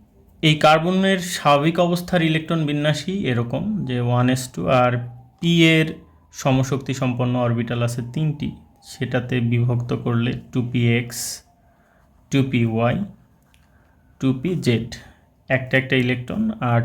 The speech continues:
টু পি জেডে কোনো ইলেকট্রন নাই। তো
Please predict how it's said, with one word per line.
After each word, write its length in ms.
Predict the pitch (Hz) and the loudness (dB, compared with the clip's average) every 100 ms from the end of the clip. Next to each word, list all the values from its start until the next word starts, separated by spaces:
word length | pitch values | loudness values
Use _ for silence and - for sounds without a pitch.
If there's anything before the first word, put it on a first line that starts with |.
| 120 | -2
টু 60 | 120 | -4
পি 160 | 120 | -2
জেডে 340 | 117 127 123 233 - - _ _ _ _ _ _ _ | 0 2 0 -4 -8 -16 _ _ _ _ _ _ _
কোনো 180 | 131 123 | 0 2
ইলেকট্রন 460 | 123 120 120 120 208 147 | 4 2 0 -2 -2 -2
নাই। 140 | 117 - - - _ _ _ _ _ _ _ _ _ _ _ _ | -2 -4 -10 -18 _ _ _ _ _ _ _ _ _ _ _ _
তো 60 | - | -4